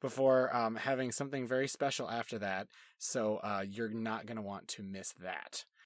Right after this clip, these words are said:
So again, thank you everybody for coming on, and, uh,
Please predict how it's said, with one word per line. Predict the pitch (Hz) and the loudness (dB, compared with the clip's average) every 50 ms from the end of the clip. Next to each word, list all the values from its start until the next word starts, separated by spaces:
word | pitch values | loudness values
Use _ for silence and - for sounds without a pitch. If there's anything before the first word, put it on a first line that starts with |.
| _ _ _ - | _ _ _ -10
So | - - 131 123 123 117 | -6 -2 -2 0 0 0
again, | - 120 127 113 131 120 131 156 208 - _ - | 0 -2 0 2 2 2 4 2 2 0 _ 2
thank | 147 143 139 131 | 4 4 4 2
you | 147 143 151 - - | 0 -2 -2 -2 -2
everybody | 135 135 135 139 131 139 135 135 | 0 2 2 2 2 2 2 2
for | 135 - 151 | 2 0 -2
coming | 127 - 147 139 135 131 127 | 0 2 0 0 2 2 2
on, | 127 127 135 151 202 214 208 - | 2 4 4 4 4 2 -2 -2
and, | - 135 135 131 127 123 113 | -2 -2 0 0 0 0 2
uh, | 117 113 110 110 | 2 2 2 0